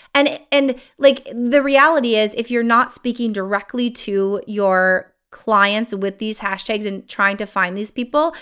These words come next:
there, there's no point to post them, 'cause then you're just gathering likes for likes. So say you have,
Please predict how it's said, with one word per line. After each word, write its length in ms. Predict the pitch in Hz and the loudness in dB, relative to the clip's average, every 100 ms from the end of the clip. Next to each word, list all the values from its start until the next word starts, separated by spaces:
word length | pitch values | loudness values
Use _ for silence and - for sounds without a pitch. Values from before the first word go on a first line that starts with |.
| - _ | -20 _
there, 140 | 254 247 | 2 4
there's 280 | 254 247 226 | 6 6 6
no 280 | 226 233 233 | 4 4 2
point 240 | 220 196 | -2 -6
to 80 | - | -8
post 280 | - 175 - | -6 -6 -4
them, 240 | - - - - - | -6 -6 -10 -20 -6
'cause 140 | 247 | 0
then 160 | 233 262 | 2 2
you're 120 | 302 | 2
just 240 | 277 240 185 | -2 -6 0
gathering 480 | 190 196 208 208 | 4 4 0 -4
likes 260 | 185 180 - | -4 -4 -6
for 160 | - 190 | -6 -4
likes. 340 | 180 156 - | -4 -6 -8
So 340 | - 247 233 233 - _ | 0 2 2 -4 -20 _
say 260 | - 277 | 2 4
you 120 | 302 294 | 4 2
have, 480 | 254 226 220 214 | 4 6 6 4